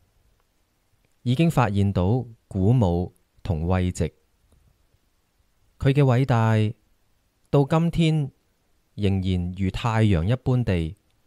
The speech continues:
發出光輝，冇少到一分。佢嘅教義仍然招呼嗰啲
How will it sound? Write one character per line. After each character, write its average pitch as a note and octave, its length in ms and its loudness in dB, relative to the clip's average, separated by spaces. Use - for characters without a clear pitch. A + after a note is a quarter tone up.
發 G#2+ 160 -2
出 - 140 -6
光 A2+ 360 2
輝， G#2 320 -2
冇 A2+ 180 2
少 B2+ 200 2
到 A#2+ 120 4
一 A#2+ 100 2
分。 A2 420 0
佢 D3 160 6
嘅 D3+ 100 4
教 C#3 300 2
義 A2+ 480 2
仍 A2 220 4
然 G#2 240 2
招 F3+ 260 2
呼 F3 260 -2
嗰 B2 160 4
啲 C3+ 360 2